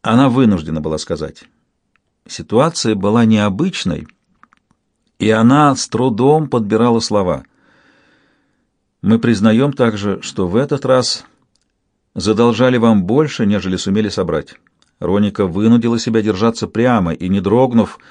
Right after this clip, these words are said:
принять изумление, промелькнувшее в фиалковых глазах Каолн. «В нашей сегодняшней выплате не хватает двух мер. Мы просим присовокупить эту сумму к нашей следующей выплате,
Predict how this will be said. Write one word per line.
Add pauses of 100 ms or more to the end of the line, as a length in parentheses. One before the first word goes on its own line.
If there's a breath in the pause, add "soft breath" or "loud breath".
(380 soft breath)
принять
изумление,
промелькнувшее
в
фиалковых
глазах
Каолн. (1200)
«В
нашей
сегодняшней
выплате
не
хватает
двух
мер. (1120)
Мы
просим
присовокупить
эту
сумму
к
нашей
следующей
выплате,